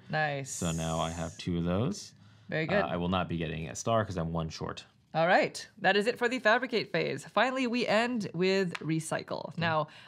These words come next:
Speaker 1: I think you are the only one who can resolve this
Speaker 2: Mm-hmm.
Speaker 1: phase.
Speaker 2: Yeah.
Speaker 1: So go for it.
Speaker 2: Okay, so I have a total of three. There's no, uh, modifiers on the board
Speaker 1: Mm-hmm.
Speaker 2: because, unfortunately, the A I played it early.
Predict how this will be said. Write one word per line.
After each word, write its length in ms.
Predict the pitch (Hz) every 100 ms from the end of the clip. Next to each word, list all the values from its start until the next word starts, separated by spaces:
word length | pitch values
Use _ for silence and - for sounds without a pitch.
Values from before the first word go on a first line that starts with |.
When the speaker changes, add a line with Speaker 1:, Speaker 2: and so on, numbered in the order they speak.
| -
Speaker 1:
I 60 | 185
think 200 | 220 214
you 140 | 208
are 60 | 208
the 100 | 185
only 240 | 190 185
one 240 | 175 170
who 180 | 170 180
can 480 | 170 190 165 156 151 -
resolve 380 | 170 160 160
this 160 | 151 160
Speaker 2:
Mm-hmm. 180 | 202 381
Speaker 1:
phase. 180 | 180 -
Speaker 2:
Yeah. 220 | 90 82 -
Speaker 1:
So 180 | - 82
go 100 | 85
for 140 | -
it. 140 | - - -
Speaker 2:
Okay, 240 | 127 117
so 220 | 92 113
I 80 | 107
have 160 | 113 110
a 40 |
total 320 | 104 117 120
of 180 | 92 92
three. 420 | - 98 117 123
There's 200 | 107 92
no, 320 | 92 98 98 85
uh, 120 | 87
modifiers 720 | 87 92 95 92 90 90 90
on 140 | 85
the 60 | 87
board 400 | 82 107 123 139
Speaker 1:
Mm-hmm. 260 | 170 175 202
Speaker 2:
because, 340 | - 92 82
unfortunately, 560 | 80 78 113 - 90 87
the 140 | 90
A 40 | 87
I 240 | 85 82 82
played 260 | - 85 82
it 100 | 78
early. 480 | 90 135 160 95 131